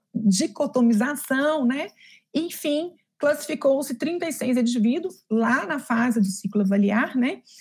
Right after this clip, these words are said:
que foram levados a o processo evolutivo. Esses foram, como eu disse lá atrás, era importante estabelecer que os indivíduos tivessem um nome próprio, né, ou seja,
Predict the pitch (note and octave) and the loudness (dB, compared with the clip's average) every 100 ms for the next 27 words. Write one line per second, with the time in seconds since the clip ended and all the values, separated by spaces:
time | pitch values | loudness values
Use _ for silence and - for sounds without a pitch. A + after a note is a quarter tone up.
0 | - _ C4+ D#4 - - A#3+ B3 D4+ D#4+ | -20 _ -4 -4 -4 0 2 2 0 -4
1 | - C#4+ B3 B3 A#3 A#3 A3 C4+ - _ | -2 0 0 2 2 4 2 0 -6 _
2 | _ _ _ - A#3+ A#3+ C4 - C4 C4+ | _ _ _ -2 0 0 -2 -6 -2 0
3 | C#4 C#4 A#3+ A#3 A#3 C4 D4+ - G#3 - | 0 0 -2 0 -2 -2 -6 -4 -2 -2
4 | - _ _ _ _ _ - C#4 G4+ G4+ | -6 _ _ _ _ _ -6 -2 -2 -4
5 | F#4 - C4+ C4+ F4 - C4 C4 G3 G#3+ | -6 -2 0 0 -2 -6 -2 0 0 0
6 | A#3 G#3+ A3+ A3 G#3+ G#3 G3+ G#3 A3+ A#3+ | -2 0 -2 -2 0 0 2 0 2 0
7 | A#3 - C4 D#4+ D4 - A#3+ B3 A#3+ A#3 | -2 -6 -6 -6 -6 -2 2 2 2 0
8 | A#3 G#3+ A#3 G#3 A#3 G#3+ G3+ G#3 A3 G3+ | 0 0 0 2 4 4 2 2 2 2
9 | G3+ - A#3 G3+ A#3 C#4 C#4 B3+ A#3+ B3 | 0 0 2 2 2 0 0 4 4 6
10 | A3+ A3 G#3+ C4 - A#3 G#3+ A#3+ A#3+ - | 4 2 0 0 -2 0 2 2 0 0
11 | A3 G3 G3 | 0 0 -2